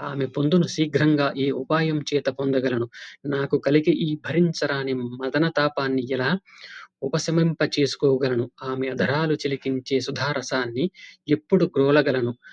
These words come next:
ఆమెను బిగియారా తనివితీర ఎలా కౌగిలించుకోగలను? ఆమె లేని ఈ జీవితం నిరర్థకమైనదే అని భావిస్తూ, ఆమెనే హృదయాన స్మరిస్తూ, కామరూపుడవటం చేత గౌతమముని రూపాన్ని ధరించి ఆయన ఆశ్రమాన్ని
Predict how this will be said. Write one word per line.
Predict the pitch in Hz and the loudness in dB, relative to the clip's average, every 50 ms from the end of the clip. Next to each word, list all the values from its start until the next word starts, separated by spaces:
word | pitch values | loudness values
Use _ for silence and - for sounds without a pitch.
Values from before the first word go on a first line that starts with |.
| - _ - | -18 _ -6
ఆమెను | 135 143 139 139 131 127 120 | -4 -4 -2 -2 -2 -4 -4
బిగియారా | 117 131 120 131 147 160 165 160 151 147 135 | -4 -2 0 2 4 4 4 4 2 0 0
తనివితీర | 127 - 131 123 131 151 151 - 156 151 143 139 | -2 -2 -2 -2 0 0 -2 0 0 0 0 0
ఎలా | 131 123 123 131 139 147 147 | 0 0 0 0 0 0 -2
కౌగిలించుకోగలను? | - - 135 127 127 131 135 139 135 131 131 - - - 131 131 127 135 135 123 123 123 127 - _ _ - - - _ _ - | -2 -2 -2 0 2 4 4 4 2 -2 -4 -6 -4 -2 0 0 0 0 0 0 0 -2 -2 -4 _ _ -20 -20 -20 _ _ -6
ఆమె | - 131 139 135 | -4 -2 -2 0
లేని | 120 120 135 160 175 175 - | 2 2 4 4 2 2 0
ఈ | 160 147 143 | -2 -2 -2
జీవితం | 120 117 135 147 151 151 - 135 131 131 | -2 -2 0 0 0 0 -2 -2 -2 -2
నిరర్థకమైనదే | 127 131 131 131 - - - 139 131 - _ _ _ - - 131 143 131 135 131 131 135 135 131 131 - _ _ _ _ - - _ _ _ _ _ - | -2 -2 -2 -4 -6 -8 -8 -8 -8 -8 _ _ _ -16 -12 -8 -6 -4 -2 0 2 2 2 0 -2 -4 _ _ _ _ -20 -20 _ _ _ _ _ -10
అని | - - 143 151 185 220 - - | -6 -2 0 2 0 0 -2 -6
భావిస్తూ, | - 123 123 123 120 120 117 - - _ - 135 156 196 190 - _ _ _ - | -4 -2 0 0 2 2 0 -2 -4 _ -6 -2 -2 -2 -4 -6 _ _ _ -8
ఆమెనే | 135 135 139 143 156 160 160 156 147 | -6 -4 0 2 2 2 2 2 0
హృదయాన | 127 - - 123 147 139 147 143 135 131 127 120 | -2 -4 -4 0 0 2 2 2 0 0 -2 -4
స్మరిస్తూ, | 120 - - 131 123 139 135 - - - 143 151 185 196 190 - - _ _ - | -6 -8 -8 -4 -2 -2 -2 -2 -2 -2 0 2 2 0 -2 -6 -20 _ _ -8
కామరూపుడవటం | - 143 147 151 165 165 165 165 165 156 - 156 143 143 131 135 - 147 131 120 | -4 -2 0 2 2 2 2 0 0 0 0 0 0 0 0 0 -2 -4 -4 -4
చేత | - - 139 - - | -4 -4 -4 -2 -2
గౌతమముని | 156 147 127 151 135 151 165 - 180 170 165 156 151 143 139 | -4 -4 -2 0 0 2 2 2 2 2 2 2 0 0 2
రూపాన్ని | 135 135 135 - - 131 127 123 123 117 | 2 2 2 2 0 -2 0 0 0 0
ధరించి | 117 113 - 120 135 139 135 123 120 - - 135 170 180 - - - - - - _ - | -2 -4 -4 -2 -2 0 -2 -2 -4 -6 -6 -6 -6 -6 -8 -12 -20 -20 -20 -18 _ -8
ఆయన | 131 135 135 127 127 - - | -6 -4 -4 -4 -4 -6 -6
ఆశ్రమాన్ని | 135 143 - - - 156 151 143 139 131 131 | -6 -6 -6 -4 -2 0 0 2 2 0 0